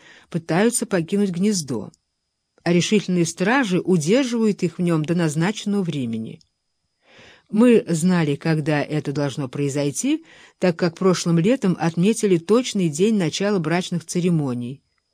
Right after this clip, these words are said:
Тогда как раз наш клубничный пикник был в самом разгаре. Муравьиные пары, увлеченные головокружительным танцем,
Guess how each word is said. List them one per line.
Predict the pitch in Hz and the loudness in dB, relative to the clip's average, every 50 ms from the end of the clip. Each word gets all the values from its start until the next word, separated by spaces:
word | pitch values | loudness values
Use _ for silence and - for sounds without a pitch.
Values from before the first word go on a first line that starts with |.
| _ _ - - - - - | _ _ -20 -20 -20 -8 -2
Тогда | 180 175 165 170 170 | 0 0 2 2 0
как | 160 - 175 165 - | 0 0 -2 -2 -2
раз | 175 180 175 170 - - - _ _ - - - _ - | 0 0 0 -2 -2 -6 -12 _ _ -20 -20 -20 _ -4
наш | 175 180 180 175 160 - - - - - - _ _ _ - - | 0 2 2 2 0 0 -4 -10 -12 -14 -18 _ _ _ -16 -6
клубничный | - 202 196 170 165 185 180 160 - - 170 156 147 143 156 - _ _ _ _ _ _ _ _ _ _ _ _ _ _ _ _ | -2 0 2 2 4 2 2 0 0 -2 -2 -2 -2 -2 -4 -8 _ _ _ _ _ _ _ _ _ _ _ _ _ _ _ _
пикник | - 185 180 - - 220 285 320 - - - _ _ _ _ _ _ _ _ | -2 -2 -2 0 2 2 2 2 0 -4 -20 _ _ _ _ _ _ _ _
был | - 180 165 220 226 | -2 2 4 4 4
в | - | 4
самом | - - 214 214 214 202 190 | 2 2 2 2 2 2 2
разгаре. | 208 214 180 180 151 156 143 127 123 123 135 139 _ _ _ _ _ _ _ _ _ _ _ - | 2 2 0 0 -2 -2 -2 -2 -4 -6 -10 -12 _ _ _ _ _ _ _ _ _ _ _ -2
Муравьиные | 190 196 208 202 185 185 220 208 196 196 190 | 0 2 2 2 4 4 4 4 4 4 2
пары, | 165 - - 220 269 302 262 190 147 139 143 - _ | 0 0 0 0 2 2 2 0 -2 -4 -6 -12 _
увлеченные | 180 170 180 180 170 - - 214 208 196 185 180 170 | -4 -2 0 0 0 0 0 0 2 2 2 2 2
головокружительным | 160 180 180 165 - 190 185 196 185 165 - 180 170 160 | 2 2 0 2 0 0 0 0 0 0 0 -2 -2 -2
танцем, | - - 214 262 294 277 - - - 160 143 139 | 0 0 0 0 0 0 -2 -4 -6 -6 -8 -8